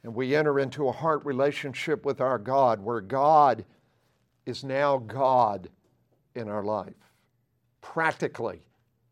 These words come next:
He rules it. He's center in it. That's, Paul said it.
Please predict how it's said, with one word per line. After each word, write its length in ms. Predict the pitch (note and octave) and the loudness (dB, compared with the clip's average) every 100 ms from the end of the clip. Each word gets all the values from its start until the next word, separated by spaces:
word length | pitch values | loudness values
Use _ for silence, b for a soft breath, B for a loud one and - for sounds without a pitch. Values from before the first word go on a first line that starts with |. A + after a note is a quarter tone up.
| _ _ _ _ _ _ _ _ _ _ _ - | _ _ _ _ _ _ _ _ _ _ _ -8
He 120 | D3 | -4
rules 380 | B2+ E3+ C#3+ - | 2 0 0 -8
it. 100 | - _ _ _ _ _ _ _ _ _ - | -12 _ _ _ _ _ _ _ _ _ -10
He's 200 | D3+ D3 | -8 -6
center 540 | - F3+ E3+ D#3 G#2+ | 0 0 0 -2 -4
in 120 | A#2+ | -6
it. 160 | G2+ - | -8 -2
That's, 280 | E3+ F3+ - | 0 0 -2
Paul 320 | - G#3+ G#3 | 4 4 6
said 260 | - G#3 | 6 6
it. 180 | F3+ - | 6 0